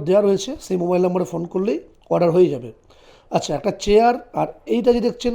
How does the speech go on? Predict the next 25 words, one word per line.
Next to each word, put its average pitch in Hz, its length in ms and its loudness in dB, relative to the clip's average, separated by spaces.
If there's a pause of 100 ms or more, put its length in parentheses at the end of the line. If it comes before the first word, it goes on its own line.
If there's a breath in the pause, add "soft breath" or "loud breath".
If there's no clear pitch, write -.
(140)
কাঠের 226 260 0 (160)
তৈরি, 214 240 4 (680 soft breath)
পুরোটাই 240 320 2 (100)
কাঠের, 214 280 0 (580)
এর 196 80 2 (180)
নিচটা 247 380 0
হচ্ছে 262 220 -2 (120)
মার্বেল। 170 360 0
আহ, - 800 -10 (280)
এটাই 233 240 0
হচ্ছে 233 220 -6
বাথরুম, 180 480 0 (1200)
এই 139 120 -2
দেখুন 110 180 -16 (1800)
ওয়েস্টার্ন 196 360 -2
টয়লেট। 208 400 2 (640 soft breath)
রুমের 202 280 2
ভেতরে 185 320 -2
কিন্তু 226 220 -4
রয়েছে 233 280 2
একটা 226 220 -2
বেসিন, 220 320 -2 (560 soft breath)
এদিকে 170 240 0 (160)
ডাস্টবিন, 175 400 2 (840)
এদিকে 165 320 -2